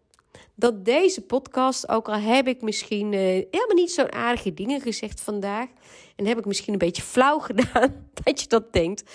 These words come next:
dat deze podcast jou weer inzichten heeft gegeven. Want daarvoor maak ik deze podcast.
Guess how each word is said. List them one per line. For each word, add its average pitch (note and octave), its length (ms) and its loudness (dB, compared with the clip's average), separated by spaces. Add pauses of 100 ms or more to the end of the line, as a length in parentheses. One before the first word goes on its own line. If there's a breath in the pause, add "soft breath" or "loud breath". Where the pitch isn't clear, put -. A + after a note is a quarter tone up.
(380 loud breath)
dat G#3 300 -6
deze C4+ 380 2
podcast A3 600 -6
jou G3 160 0
weer F#3+ 260 -2
inzichten G#3+ 640 -2
heeft D#3 260 -10
gegeven. E3+ 460 -8
Want A3 280 -10
daarvoor A#3 460 2
maak G3+ 340 0
ik G3 200 -10
deze F#3+ 320 -6
podcast. - 920 -6